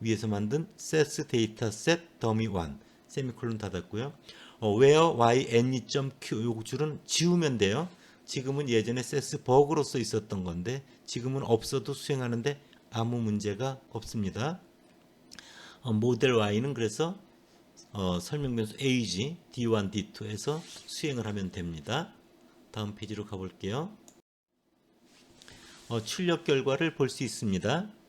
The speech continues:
음, 출력 결과를 먼저 보면요. 맨 아래 파라메타 에스티메이트에서 맨 왼쪽에 보면요. 출력 결과 아랫부분입니다.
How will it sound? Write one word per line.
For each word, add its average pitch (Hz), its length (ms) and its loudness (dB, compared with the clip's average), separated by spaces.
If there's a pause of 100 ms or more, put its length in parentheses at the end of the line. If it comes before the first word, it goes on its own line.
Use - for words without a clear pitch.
(340)
음, 92 240 -10 (400)
출력 175 320 0
결과를 147 400 4
먼저 120 260 0
보면요. 120 360 0
맨 127 280 4
아래 107 480 2 (480)
파라메타 165 880 2
에스티메이트에서 123 1000 0
맨 139 260 8
왼쪽에 113 440 2
보면요. 98 600 0 (140)
출력 143 320 -4
결과 120 260 -4
아랫부분입니다. 110 1040 0